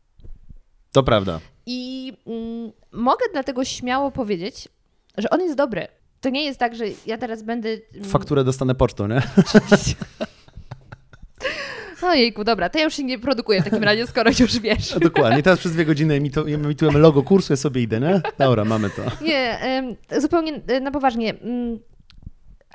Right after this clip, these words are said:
Speaker 2: jak usłyszałam tytuł, to stwierdziłam: „Odważnie”. Ale jak zaczęłam słuchać, jak to nagrywasz,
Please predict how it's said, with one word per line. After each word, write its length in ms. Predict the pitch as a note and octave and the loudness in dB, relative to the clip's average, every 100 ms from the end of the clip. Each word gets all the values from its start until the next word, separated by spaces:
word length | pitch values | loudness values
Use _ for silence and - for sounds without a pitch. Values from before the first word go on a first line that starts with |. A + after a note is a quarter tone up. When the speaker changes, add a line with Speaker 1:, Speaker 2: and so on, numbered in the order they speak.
| _ | _
Speaker 2:
jak 260 | F#3+ C4 - | -2 -2 -2
usłyszałam 460 | C#4+ D4+ F#4+ B4+ E4+ | -10 -8 -2 0 2
tytuł, 260 | G4 A4 F4 | 0 -2 -2
to 120 | D#4 | -4
stwierdziłam: 500 | - C#4 C4 D4 A3 | -4 -6 0 0 0
„Odważnie”. 480 | - A3+ F#3 E3+ D#3 _ - | -4 -2 -2 -4 -12 _ 0
Ale 140 | A#3 | 2
jak 100 | C4 | 2
zaczęłam 400 | B3 C#4+ G#4+ F#4 | 0 0 0 0
słuchać, 360 | E4 F#4 E4+ A#3 | 0 0 2 2
jak 140 | A3+ | -2
to 80 | - | -8
nagrywasz, 600 | B3 A#3+ E4 A3+ A#3+ - | -6 -2 0 0 -2 -6